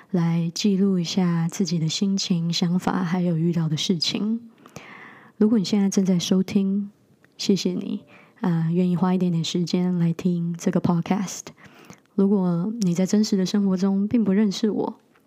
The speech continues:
那请容许我自我介绍一下。嗯，我的名字是阿居，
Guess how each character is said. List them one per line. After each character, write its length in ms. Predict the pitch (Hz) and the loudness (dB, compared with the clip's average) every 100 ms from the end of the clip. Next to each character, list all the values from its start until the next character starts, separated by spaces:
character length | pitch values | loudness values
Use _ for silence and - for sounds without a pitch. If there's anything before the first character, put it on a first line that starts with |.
| _ _ _ - - | _ _ _ -20 -8
那 100 | 214 - 214 - - - - - - | -8 -4 -6 -6 -18 -20 -20 -20 -4
请 180 | - 185 | 0 2
容 140 | 190 | 2
许 120 | 196 | 2
我 300 | 190 180 170 | 2 2 0
自 160 | 160 180 | 0 0
我 80 | 165 | 2
介 160 | 185 | 0
绍 260 | 165 196 180 | 0 0 0
一 60 | |
下。 300 | 160 196 226 - _ - - - - - - | 0 0 -2 -8 _ -20 -20 -20 -20 -10 0
嗯， 320 | 180 170 170 | 4 4 4
我 100 | 170 | 4
的 60 | 175 | 4
名 160 | 180 | 2
字 340 | 185 202 190 175 | 4 4 4 2
是 300 | - 185 170 | 2 2 4
阿 140 | 190 | 2
居， 480 | 196 - 196 196 196 | 4 4 4 2 0